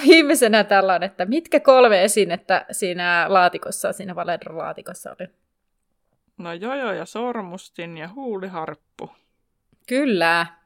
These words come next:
Speaker 1: nämähän ne. Hyvä. No sait sä nyt sieltä kaksi,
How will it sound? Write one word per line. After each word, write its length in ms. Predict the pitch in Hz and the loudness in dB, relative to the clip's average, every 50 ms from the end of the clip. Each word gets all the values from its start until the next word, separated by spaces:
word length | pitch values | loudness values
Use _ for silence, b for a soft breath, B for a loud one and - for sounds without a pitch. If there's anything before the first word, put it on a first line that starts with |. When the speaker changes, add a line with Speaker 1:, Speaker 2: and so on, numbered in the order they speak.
| _ _ | _ _
Speaker 1:
nämähän 520 | 190 170 165 170 165 151 147 - - 151 156 | -20 -18 -16 -14 -14 -14 -14 -14 -16 -14 -12
ne. 180 | 156 175 190 _ _ _ _ b b b b b b b b b b b b 302 | -12 -14 -14 _ _ _ _ b b b b b b b b b b b b 0
Hyvä. 500 | 359 349 294 233 196 170 160 165 196 208 | 2 4 6 6 6 6 4 2 0 -2
No 100 | 220 262 | -4 -2
sait 240 | - 415 440 415 - | 0 0 0 0 0
sä 80 | 339 | -2
nyt 120 | 311 302 - | -2 0 2
sieltä 240 | 349 320 285 277 277 | 4 4 6 4 4
kaksi, 680 | - 247 226 233 233 - - - - - - - - | 4 4 2 2 0 -2 -6 -6 -6 -6 -8 -10 -10